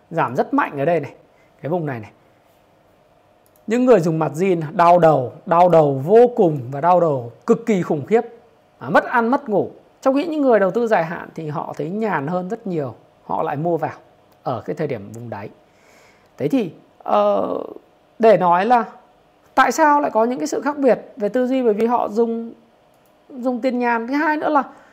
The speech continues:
mình cứ nói là buy and hold, có những người thì nhỏ nhưng mà dùng tiền vay ngân hàng vào thị trường chứng khoán lại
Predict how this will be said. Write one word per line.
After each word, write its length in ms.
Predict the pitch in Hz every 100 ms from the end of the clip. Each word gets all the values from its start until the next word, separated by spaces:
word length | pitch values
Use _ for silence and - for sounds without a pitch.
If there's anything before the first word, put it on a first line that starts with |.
| _ -
mình 140 | 247
cứ 80 | 262
nói 160 | 311 302
là 100 | 294
buy 140 | 302
and 340 | 302 294 277 254
hold, 260 | 294 294 -
có 100 | -
những 120 | 330 339
người 240 | 277 240
thì 160 | 226 220
nhỏ 380 | 226 202 107 -
nhưng 140 | 262
mà 120 | 247 208 - _ -
dùng 260 | 196 226 214
tiền 480 | 226 208 196 196 202
vay 160 | 247
ngân 160 | 247 254
hàng 280 | 233 190 165 - _ _ _ _ _
vào 200 | 202 208
thị 120 | 254
trường 160 | 214 202
chứng 160 | 233
khoán 360 | 233 247 214 254 - - _ _ _ _
lại 420 | - 180 214 -